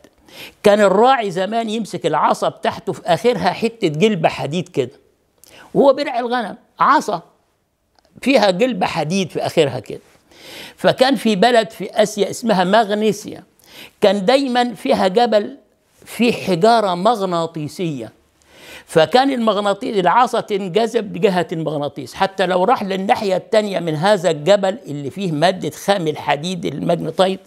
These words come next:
بتيجي العصا تنجذب ناحية الحتة دي.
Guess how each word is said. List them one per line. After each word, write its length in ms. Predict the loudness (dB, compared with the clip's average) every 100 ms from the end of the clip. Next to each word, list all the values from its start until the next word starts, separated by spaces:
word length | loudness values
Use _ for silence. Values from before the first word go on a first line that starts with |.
| _ -20 -20 -18 -16 0
بتيجي 460 | 2 4 2 2 0
العصا 520 | -2 -2 0 0 -2
تنجذب 680 | -2 -4 2 2 2 0 0
ناحية 360 | -4 -4 -8 -6
الحتة 540 | -8 -4 -4 -2 -4
دي. 200 | -2 -6